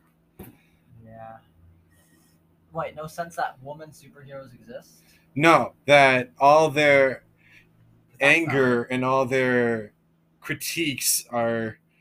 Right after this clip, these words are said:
Speaker 2: because this person's a female.
Speaker 1: Oh, get over it. It's tw-, two thousand twenty-two, and we all, and y'all need to do better.
Speaker 2: There's this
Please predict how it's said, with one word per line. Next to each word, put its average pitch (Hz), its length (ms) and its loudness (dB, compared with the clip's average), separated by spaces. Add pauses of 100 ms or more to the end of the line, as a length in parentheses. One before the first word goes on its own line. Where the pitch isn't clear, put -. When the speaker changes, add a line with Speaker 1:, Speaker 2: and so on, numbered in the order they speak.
(280)
Speaker 2:
because 139 640 -2
this 135 240 -8
person's 135 680 -8
a 113 80 -8
female. 117 1040 -10 (320)
Speaker 1:
Oh, 160 180 -20
get 196 160 -14
over 120 440 -12
it. 113 100 -18 (180)
It's - 140 -20
tw-, - 340 -20
two 190 100 -20
thousand 180 260 -10
twenty-two, 143 680 -20
and 131 60 -18
we 135 140 -20
all, 143 300 -10
and 143 120 -20
y'all 151 220 -6
need - 140 -20
to - 80 -20 (120)
do 117 60 -20
better. 101 380 -20 (1200)
Speaker 2:
There's 165 320 2
this - 540 -2